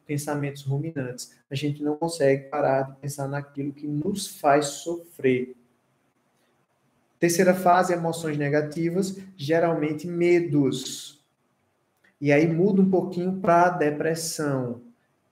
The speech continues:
Ansioso acessa medo, depressivo, emoções negativas como tristeza, angústia, arrependimento.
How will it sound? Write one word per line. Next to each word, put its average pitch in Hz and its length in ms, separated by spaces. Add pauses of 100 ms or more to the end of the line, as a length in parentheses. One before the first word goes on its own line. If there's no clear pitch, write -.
(340)
Ansioso 147 880
acessa 135 760
medo, 143 460
depressivo, 139 840
emoções 135 600
negativas 131 680
como 127 220
tristeza, 131 760
angústia, 127 580
arrependimento. 131 1000